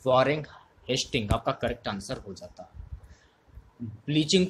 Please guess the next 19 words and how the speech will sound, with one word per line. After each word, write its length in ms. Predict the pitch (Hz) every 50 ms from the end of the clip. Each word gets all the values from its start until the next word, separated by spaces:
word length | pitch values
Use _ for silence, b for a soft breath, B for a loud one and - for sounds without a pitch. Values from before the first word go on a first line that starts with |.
| - -
powder 360 | 165 151 147 143 151 135 101
किसे 320 | - - 127 123 - 156
कहते 340 | 151 - 131 123 - - 123
हैं, 140 | 117 107 107
ये 120 | 117 135
question 300 | 143 - 143 135 - 143
पूछा 320 | 131 - 135 127 - 135 135
गया 160 | 127 135 135
था। 140 | - 143 143
तो 120 | - 147
bleaching 440 | 123 110 113 123 123 123 - 156 156 - -
powder 220 | 139 135 135 143
किसे 220 | 135 - 127 - 139
कहते 200 | - 139 - 156
हैं? 100 | 156 - -
Calcium 300 | 131 123 123 151 156 156 - 127
oxalate 420 | 135 131 120 120 123 127 120 117
को। 140 | - 113 107
तो 140 | 101 120